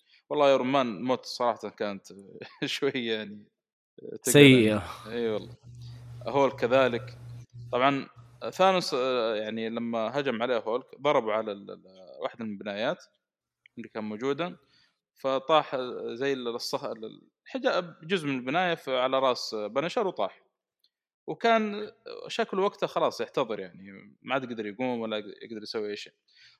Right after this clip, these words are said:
Speaker 1: في اللحظة هذه قاعد يشوف زملائه في الافنجرز يعني كلهم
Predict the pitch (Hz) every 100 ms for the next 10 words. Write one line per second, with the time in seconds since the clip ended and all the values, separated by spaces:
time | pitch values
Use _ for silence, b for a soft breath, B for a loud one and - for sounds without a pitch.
0 | _ 139 165 175 175 160 196 214 175 170
1 | 147 110 135 143 147 147 - 160 139 _
2 | - 123 127 135 135 110 113 107 139 135
3 | 120 117 113 123 120 117